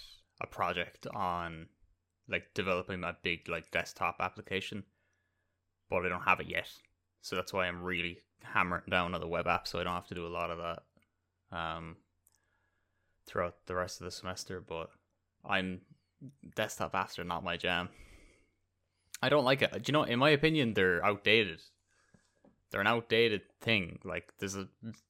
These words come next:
most desktop applications just pull from the internet now anyway. Like, take Discord. Discord is just, it just pulls from the internet.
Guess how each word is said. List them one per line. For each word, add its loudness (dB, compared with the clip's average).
most 0
desktop 0
applications -2
just -10
pull -2
from -6
the -2
internet -6
now -2
anyway. -4
Like, -4
take 0
Discord. -6
Discord -6
is -8
just, -12
it -6
just -8
pulls -2
from -8
the -4
internet. -8